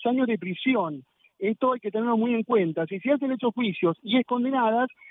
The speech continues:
aquí obviamente hay que sumarle a los seis años que hoy por hoy tiene, que podrían ser más si prospera la apelación de la Fiscalía, los otros años que le podrían llegar a dar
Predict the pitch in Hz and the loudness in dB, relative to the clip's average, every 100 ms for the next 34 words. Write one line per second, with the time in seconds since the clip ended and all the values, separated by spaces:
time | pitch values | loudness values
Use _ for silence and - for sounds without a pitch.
0 | - 180 180 226 254 233 220 240 233 196 | -14 -8 -6 -4 -2 -2 -2 -4 -2 -2
1 | 214 208 185 160 156 - _ - 175 180 | 2 4 2 0 -8 -10 _ -8 -4 -4
2 | 180 254 240 247 202 165 190 208 226 208 | 2 2 2 0 0 0 0 0 2 2
3 | 220 208 233 220 170 151 - _ _ - | 2 0 0 2 0 -4 -10 _ _ -8
4 | 196 190 208 262 254 247 240 233 185 _ | -4 -2 0 0 0 0 0 0 -4 _
5 | - 190 180 - 262 226 180 151 - _ | -12 -2 -2 0 2 4 2 0 -8 _
6 | _ 180 180 180 185 185 233 233 226 214 | _ -6 -4 -2 -4 -2 2 2 2 0
7 | 220 254 254 240 226 254 254 _ _ - | -2 0 0 0 0 -2 -6 _ _ -2
8 | 208 - 269 254 247 254 254 196 190 196 | -2 0 -2 -2 0 0 0 -2 0 2
9 | 233 285 226 226 233 226 226 240 | 2 2 0 0 2 2 2 -2